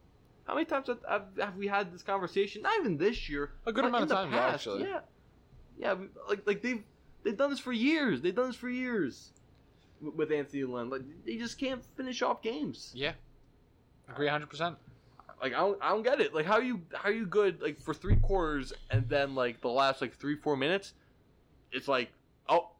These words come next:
Speaker 1: I guess I did my work." Like,
Speaker 2: Yeah.
Speaker 1: I was like, "Come on." Next, we got your New York Football Giants against the Bengals. Uh,
Speaker 2: A win's a win.
Speaker 1: a win is a win.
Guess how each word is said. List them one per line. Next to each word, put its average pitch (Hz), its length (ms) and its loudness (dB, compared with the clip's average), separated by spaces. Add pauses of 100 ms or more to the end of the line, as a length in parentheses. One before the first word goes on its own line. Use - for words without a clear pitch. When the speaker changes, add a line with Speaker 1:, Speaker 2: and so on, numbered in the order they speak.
Speaker 1:
I 95 140 -14
guess 95 160 -6
I 107 60 -2
did 117 200 -2
my 120 120 2
work." 123 420 2
Like, 101 100 -6
Speaker 2:
Yeah. 139 180 0 (140)
Speaker 1:
I - 40 -20
was 131 100 -18
like, 127 160 -12 (160)
"Come 139 180 -8
on." 151 180 -4 (1300)
Next, 135 280 -4
we 123 80 -6
got 123 300 0 (720)
your 110 140 -6
New 131 300 0
York 160 320 2
Football 151 460 2
Giants 139 440 2
against 135 260 -2
the 117 80 -2
Bengals. 139 960 -2 (260)
Uh, 104 280 0
Speaker 2:
A 139 100 2
win's 175 260 2
a 208 60 4
win. 202 280 2 (680)
Speaker 1:
a 104 80 -2
win 123 500 -2
is 113 260 -4
a 110 140 0
win. 110 280 -8